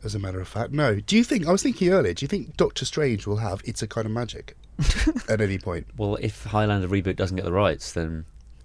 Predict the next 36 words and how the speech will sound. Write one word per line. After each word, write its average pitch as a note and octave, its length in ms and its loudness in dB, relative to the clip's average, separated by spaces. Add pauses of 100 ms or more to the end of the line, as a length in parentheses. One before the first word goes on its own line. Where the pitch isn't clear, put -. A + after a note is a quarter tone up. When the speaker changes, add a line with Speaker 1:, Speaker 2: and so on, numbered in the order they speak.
(220)
Speaker 1:
Or B2 140 6
the G#2 100 0
Queen B2 540 0
movie, F#2+ 480 -4
for - 120 -8
that D#2+ 100 -8
matter. G2+ 360 -6 (600)
Speaker 2:
Well F#2 160 4
put. C3 300 0 (160)
Speaker 1:
We C#3+ 180 8
may D#3+ 320 6
be B2 140 0
accused G#2+ 500 -2
of G#2 100 -6
being G#2+ 340 -2
sidetracked. - 720 -4 (420)
Anyway, G#2 240 4
Windsleep A2+ 280 0
got - 160 2
four G#2 160 2
stars. G2 360 -4 (500)
Speaker 2:
Good. D#3 240 -2 (220)
And G#2 100 -2
if G2+ 80 0
you G#2+ 80 2
haven't G#2 160 -2
heard G2 100 0
Windsleep F#2+ 320 -4
the F2 60 -6
band, F#2 240 -2
go F#2+ 80 -2
listen G#2 200 -4
to F#2 60 -6
them. E2 100 -4
They're E2 100 -4
great. G#2 200 0